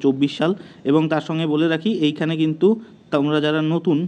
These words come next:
যারা আরআরবিতে প্রিপারেশন নিতে চাইছো, এখানে কিন্তু ইংলিশের, আহ, এটা থাকে না, ঠিক আছে। তো সেক্ষেত্রে তোমরা যারা ইংলিশে একটু, আহ, ভয় করো ইংলিশ নিয়ে কম্পিটিটিভের ক্ষেত্রে, তো সেখানে কিন্তু এই আরআরবিটা তাদের ক্ষেত্রে কিন্তু খুবই, আহ, একটা সুবিধাজনক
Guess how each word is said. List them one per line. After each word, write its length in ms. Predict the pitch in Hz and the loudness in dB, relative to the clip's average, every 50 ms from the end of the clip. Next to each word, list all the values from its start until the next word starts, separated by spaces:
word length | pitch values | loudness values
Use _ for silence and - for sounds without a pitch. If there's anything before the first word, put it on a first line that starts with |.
| 165 147 | -4 -4
যারা 200 | 127 135 131 139 | -2 -2 0 0
আরআরবিতে 680 | 139 135 139 143 139 143 143 139 151 151 151 147 101 - | 0 0 0 -2 -2 -2 -2 0 2 2 2 2 0 -2
প্রিপারেশন 400 | - 139 135 143 139 139 - 147 | -4 -4 -2 -2 -4 -4 -4 -2
নিতে 240 | 139 139 139 139 151 | -2 0 0 0 0
চাইছো, 280 | 143 139 127 123 160 156 151 | 0 0 -2 -2 -2 -4 -4
এখানে 260 | 147 147 151 147 147 | -4 -4 -2 -2 -2
কিন্তু 240 | 147 147 147 151 156 | -2 -2 -2 -2 -4
ইংলিশের, 540 | - 143 147 151 156 160 160 156 175 165 | -2 0 0 2 2 2 2 2 0 -2
আহ, 960 | 156 - - - - - - - - 131 135 135 135 135 135 135 120 - - | -2 -4 -16 -20 -20 -20 -18 -8 0 2 4 6 6 6 4 4 2 0 -2
এটা 180 | 139 127 143 147 | -2 0 0 -2
থাকে 280 | 147 151 135 131 135 | -2 -2 -2 -2 0
না, 140 | 131 165 180 170 | -2 -2 -4 -2
ঠিক 140 | - 185 175 | 0 2 2
আছে। 180 | 165 - 135 | 2 0 0
তো 140 | 135 135 139 | -2 -2 -4
সেক্ষেত্রে 520 | 135 - 143 135 151 139 - 147 151 151 147 | -2 -2 -2 -2 -4 -4 0 2 2 2 4
তোমরা 280 | 147 139 143 143 139 | 4 2 2 2 2
যারা 240 | 135 139 135 143 143 | 2 2 2 2 2
ইংলিশে 440 | 139 135 135 143 143 139 135 147 147 | 4 4 4 4 2 2 2 0 -2
একটু, 320 | 135 - - 170 151 156 151 - - - - - - | -2 0 0 0 0 0 -2 -8 -20 -20 -20 -14 -6
আহ, 640 | - 127 127 131 131 131 127 123 117 107 - - 123 | 0 2 2 4 4 2 2 0 0 -2 -4 -6 -4
ভয় 200 | 135 139 143 139 | 0 0 0 0
করো 240 | - 143 135 156 151 | 0 0 0 0 0
ইংলিশ 400 | 127 131 127 131 131 127 135 147 | 0 0 0 0 0 -2 0 0
নিয়ে 120 | 139 135 | 0 0
কম্পিটিটিভের 480 | 131 127 120 123 131 127 127 127 127 120 | 0 -2 -2 0 -2 -2 0 -2 -2 -2
ক্ষেত্রে, 300 | - 123 120 135 156 160 | -4 -6 -4 -2 -2 -2
তো 160 | 156 143 135 | -2 -2 -2
সেখানে 340 | 135 139 131 143 131 139 135 | -2 -4 -4 -2 -2 -2 -2
কিন্তু 260 | 135 131 135 - 151 | -2 -4 -4 -4 -2
এই 200 | 135 135 127 110 | 0 0 0 2
আরআরবিটা 480 | 120 120 123 123 120 127 123 120 135 | 0 0 0 0 0 -2 -2 -4 -2
তাদের 240 | 127 127 120 117 117 | -2 -2 0 -2 -2
ক্ষেত্রে 260 | 117 135 117 - 127 | -2 -4 -6 -4 -2
কিন্তু 220 | 120 123 123 123 123 | -2 -2 -2 -4 -4
খুবই, 260 | - 131 135 156 185 | -2 0 2 2 0
আহ, 640 | 185 - - - - - - - - 120 123 120 120 | 0 -6 -20 -20 -20 -20 -10 -4 0 2 2 2 2
একটা 260 | 117 120 127 127 120 | 0 0 0 -2 -2
সুবিধাজনক 580 | - - 135 135 135 139 131 139 135 139 139 | -2 -2 0 2 2 2 2 0 0 0 0